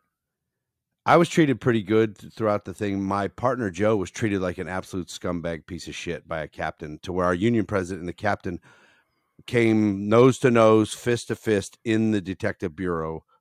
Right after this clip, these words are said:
over the treatment of this guy. And, uh, when I, I remember leaving at, like, eight o'clock in the morning the next morning after, after everything. And the chief of police, who was old,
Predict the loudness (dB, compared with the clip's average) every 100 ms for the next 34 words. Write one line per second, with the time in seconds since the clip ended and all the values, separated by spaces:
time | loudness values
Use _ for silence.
0 | _ -4 0 -2 -2 -8 -10 -10 -10 -10
1 | -10 -12 -14 -16 -16 _ _ _ _ _
2 | -8 -6 -6 -4 -2 -4 -6 _ _ _
3 | _ _ _ _ -4 0 0 -2 -10 _
4 | _ _ -6 0 2 2 2 2 4 4
5 | 2 0 -2 -4 -4 -12 _ _ _ _
6 | -4 -2 -2 0 -2 -2 -4 -4 -2 -4
7 | -4 -8 -10 -10 -8 -8 -6 -8 -10 -10
8 | -10 -10 -10 -12 -14 -12 -10 -10 -10 -10
9 | -12 -12 _ _ _ -4 -2 0 -2 -2
10 | -4 -4 -8 -6 -6 -6 -6 -8 -6 -4
11 | -4 -6